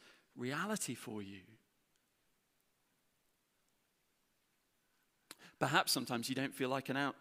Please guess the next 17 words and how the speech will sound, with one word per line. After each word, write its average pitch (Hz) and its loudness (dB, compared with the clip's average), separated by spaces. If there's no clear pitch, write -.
a, 120 -2
a, 127 4
an 127 2
insider 160 0
because 147 -4
you 151 -2
haven't 165 -4
been 160 -2
stuck - -6
into 156 -6
the 151 -4
right 156 -2
Christian 156 -4
networks. - -6
Colossae 165 6
was 135 2
a, 135 2